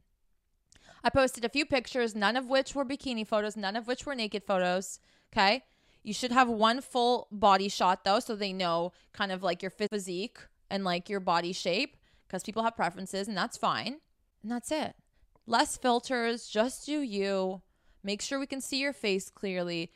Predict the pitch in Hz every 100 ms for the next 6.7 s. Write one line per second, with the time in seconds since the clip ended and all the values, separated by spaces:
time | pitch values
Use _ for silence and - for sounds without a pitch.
0 | _ - 226 208 247 - 190 180 - -
1 | - _ 240 262 302 226 247 214 196 185
2 | 196 - 196 - 190 190 175 165 175 233
3 | 226 - 254 247 262 269 285 202 185 180
4 | - _ _ _ _ _ 196 175 160 -
5 | - - _ _ _ _ - 285 285 302
6 | 320 330 320 277 285 - 277